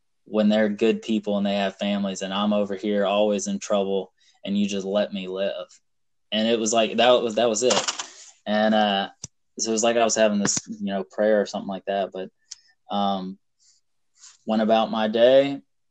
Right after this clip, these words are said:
uh, ended up, you know, dealing with it the same way I always do and just drinking. And, uh, I got in, got in, got into a fight over there on base. And, um, they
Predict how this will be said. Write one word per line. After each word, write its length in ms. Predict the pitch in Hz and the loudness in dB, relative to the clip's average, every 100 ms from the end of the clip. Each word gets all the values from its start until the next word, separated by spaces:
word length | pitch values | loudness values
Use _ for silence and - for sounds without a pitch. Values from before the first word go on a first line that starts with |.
| _ _ - | _ _ -8
uh, 380 | 104 104 101 - - | -2 0 0 -4 -4
ended 260 | 107 110 110 | -2 0 4
up, 280 | 107 104 - _ _ _ _ | 4 2 -4 _ _ _ _
you 140 | 101 101 | -6 -4
know, 120 | 107 | -2
dealing 380 | 104 110 110 110 | -4 -4 -2 -2
with 140 | 113 | -4
it 80 | - | -4
the 100 | 104 | -2
same 280 | - 110 107 | -2 0 -2
way 120 | 104 | -2
I 60 | |
always 320 | 104 127 123 107 | 0 2 2 0
do 160 | 110 | -2
and 160 | 110 101 | -2 -4
just 240 | 98 - | -6 -6
drinking. 560 | 107 104 110 127 131 117 _ _ _ _ - _ - - | -2 -2 0 0 -2 -8 _ _ _ _ -20 _ -20 -8
And, 240 | 107 104 | -2 0
uh, 320 | 101 101 98 92 - _ - | 2 2 0 -2 -14 _ -4
I 120 | 107 | 0
got 220 | 107 104 | 2 2
in, 140 | 104 104 - | 0 -4 0
got 220 | 104 107 | 2 2
in, 240 | 104 - - | -2 -6 -2
got 140 | 104 | 0
into 200 | 110 107 | 0 0
a 60 | 104 | 0
fight 400 | - 107 110 110 - | 2 4 4 2 -2
over 220 | 104 107 | -4 0
there 220 | 107 107 | 2 2
on 160 | 104 104 | 0 -2
base. 440 | 101 107 107 - - - _ _ _ - | 0 0 0 -4 -18 -20 _ _ _ -12
And, 240 | 98 98 | -8 -6
um, 380 | 98 95 92 90 - _ _ _ _ _ _ | -4 -4 -6 -10 -18 _ _ _ _ _ _
they 340 | - 98 101 | -2 0 0